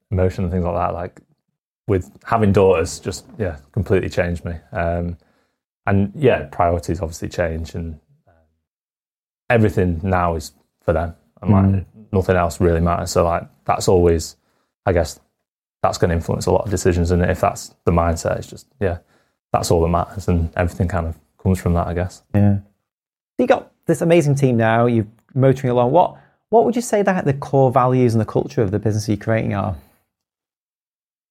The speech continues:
Speaker 1: It's hard, isn't it? 'Cause, like, you don't want it to be too contrived, but you need some kind of, like, guidance, I guess. Um, and I think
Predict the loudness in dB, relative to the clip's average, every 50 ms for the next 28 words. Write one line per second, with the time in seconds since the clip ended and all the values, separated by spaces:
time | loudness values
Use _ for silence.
0 | _ _ _ _ _ _ _ _ _ -12 -6 0 2 4 4 4 2 2 0 -2
1 | -2 0 0 2 2 4 4 4 4 2 4 4 2 2 0 -2 -6 -4 -4 -4
2 | -4 -4 -4 -2 0 0 2 2 0 0 2 2 2 0 0 -2 -2 -2 0 0
3 | 2 0 0 0 0 0 -2 0 0 0 0 0 2 0 0 2 2 0 0 0
4 | 0 -2 -4 -6 -6 -6 -4 -4 -4 -4 -8 -10 -18 _ _ -2 0 2 2 2
5 | 0 -2 -4 -8 -10 -18 _ _ _ _ _ _ _ _ _ _ _ _ _ _
6 | 0 2 2 4 4 2 2 2 -2 -8 -16 -20